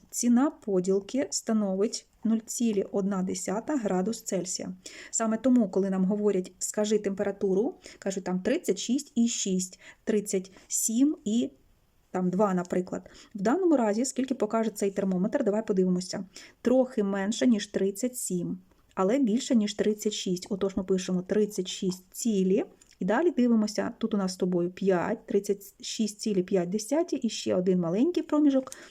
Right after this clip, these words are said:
то буде шість. Тридцять шість цілі шість десяті градуси Цельсія показує даний термометр, але коли у побуті ми говоримо температуру, кажемо тридцять шість і шість.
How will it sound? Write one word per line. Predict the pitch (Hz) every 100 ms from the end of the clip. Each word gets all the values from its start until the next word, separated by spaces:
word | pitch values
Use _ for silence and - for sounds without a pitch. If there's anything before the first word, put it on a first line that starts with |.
| _
то | - 277
буде | 285 247
шість. | - 202 185 - - - -
Тридцять | 233 226 - 214
шість | - 233 185 - - - _
цілі | - 240 196 180
шість | - 226 196 - 185
десяті | 190 - 208 180 180
градуси | 196 190 185 190
Цельсія | - 190 185 185
показує | 196 208 190 185
даний | 190 185 175
термометр, | 185 180 208 359 359 330 -
але | 262 294 208 190 190 - - - - -
коли | 226 226
у | - 208
побуті | - 214 190 196
ми | 185
говоримо | 185 190 302 359
температуру, | 349 320 311 294 285
кажемо | 269 214 208 185
тридцять | 214 220 - 180
шість | - 277 381 - -
і | 262
шість. | 269 - 185 - -